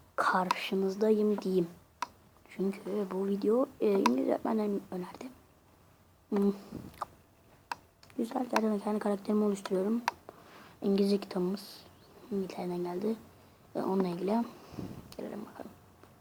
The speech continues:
Doktor L bize görevler verecek şimdi arkadaşlar. O pislik doktor el. Gel bakalım doktor, ben geldim. Yani şuradan falan itemlerinize bakabiliyorsunuz. Benim itemlerim bunlar.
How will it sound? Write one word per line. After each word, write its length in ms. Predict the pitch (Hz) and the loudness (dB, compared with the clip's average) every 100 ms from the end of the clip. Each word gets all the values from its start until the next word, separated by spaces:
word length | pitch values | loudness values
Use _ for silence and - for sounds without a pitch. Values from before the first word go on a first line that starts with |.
| - - - | -20 -4 2
Doktor 360 | 208 - 202 - 220 | 2 4 2 4 6
L 200 | 226 226 | 8 10
bize 200 | 208 233 | 8 12
görevler 640 | 208 196 196 196 185 170 | 12 12 10 8 8 6
verecek 340 | 156 185 196 196 | 0 -2 -6 -6
şimdi 380 | - - 214 - | -6 -2 0 0
arkadaşlar. 680 | - - - - - - - - - - - - - - - - | -4 -8 -16 -14 -14 -14 -16 -18 -20 -20 -20 -18 -14 -14 -14 -4
O 240 | - 190 196 - - | -2 0 -2 -8 -16
pislik 520 | - 285 - 254 - 208 | -6 -4 -2 -4 -4 -4
doktor 360 | 196 - 208 | -4 -2 0
el. 240 | 480 180 - - - - - - - - - - - | 0 -2 -6 -12 -16 -20 -20 -20 -20 -20 -20 -20 4
Gel 200 | 226 214 | 6 8
bakalım 500 | 208 - 214 202 202 | 4 4 4 6 6
doktor, 640 | 220 - 247 247 240 233 | 4 4 6 8 8 6
ben 180 | 220 220 | 6 6
geldim. 420 | 214 196 196 180 170 - - - - - - 208 | 6 6 4 2 0 -10 -20 -16 -12 -12 -4 2
Yani 180 | 202 | 2
şuradan 380 | 196 220 208 202 | 4 4 6 4
falan 360 | 202 196 190 190 | 4 4 4 2
itemlerinize 640 | 196 - 190 196 196 208 202 | 0 2 6 6 6 6 6
bakabiliyorsunuz. 800 | 190 202 196 214 196 196 180 180 | 6 4 6 8 6 4 -2 0
Benim 200 | 180 180 | 0 -2
itemlerim 520 | - 185 185 185 196 | -2 0 2 2 2
bunlar. 280 | 202 190 | 2 0